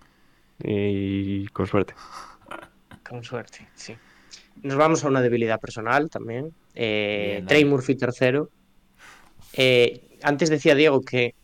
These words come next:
Speaker 2: eh, pues una de las claves de que los Pelicans ahora mismo estén haciendo ese push es por Brandon Ingram, pero hay un tío que lleva desde el principio de temporada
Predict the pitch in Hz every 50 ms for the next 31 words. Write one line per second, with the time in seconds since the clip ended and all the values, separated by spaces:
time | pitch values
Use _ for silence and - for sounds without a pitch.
0 | _ _ - 117 107 104 - - - - 110 107 107 110 110 107 - - 117 110
1 | 113 107 113 101 113 104 104 - - 117 110 110 107 113 110 107 - 113 110 110
2 | 113 113 110 117 113 107 - - 117 110 110 - 117 110 110 113 110 - 110 104
3 | - 123 127 113 - - - - _ _ - 117 113 - - 120 110 107 113 110
4 | 113 117 110 110 110 113 120 123 135 143 143 - _ _ _ _ _ _ _ -
5 | 98 107 123 139 143 139 131 - 127 117 101 117 117 120 120 113 104 107 110 -
6 | 117 101 - 107 107 107 123 117 127 127 123 123 120 117 - 120 113 110 107 98
7 | 104 -